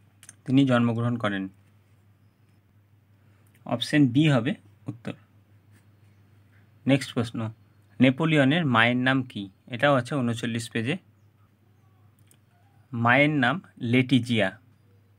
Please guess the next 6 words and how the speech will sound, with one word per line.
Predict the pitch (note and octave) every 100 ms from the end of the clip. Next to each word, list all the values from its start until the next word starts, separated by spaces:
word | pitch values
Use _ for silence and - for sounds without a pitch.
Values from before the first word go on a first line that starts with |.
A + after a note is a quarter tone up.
| _ _ _ _ _ _ _ _ _ _ C#3
এটা | D3 C3+
হবে | B2+ A3+
অপশন | - - D#3 A2+
বি। | G#2 F#2+ _ _ _ _ _ _ _ _ _ _ _ _ _ _ _ _ _ _ _ _ _ B2+
নেক্সট | C3 -
প্রশ্ন, | B2 -